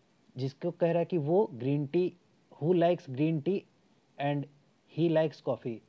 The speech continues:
तो यानी, अ, "immediately below the one who likes green tea",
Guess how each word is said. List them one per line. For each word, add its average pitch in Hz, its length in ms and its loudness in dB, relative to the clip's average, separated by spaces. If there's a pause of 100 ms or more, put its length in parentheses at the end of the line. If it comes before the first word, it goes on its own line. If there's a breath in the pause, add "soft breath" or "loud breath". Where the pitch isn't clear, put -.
(1000)
तो 135 80 2
यानी, 139 400 0 (1000)
अ, 151 480 0 (340)
"immediately 160 440 0
below 160 320 2
the 165 160 2
one 170 140 2
who 156 220 -4
likes 160 260 0
green 135 300 -4
tea", 113 140 -6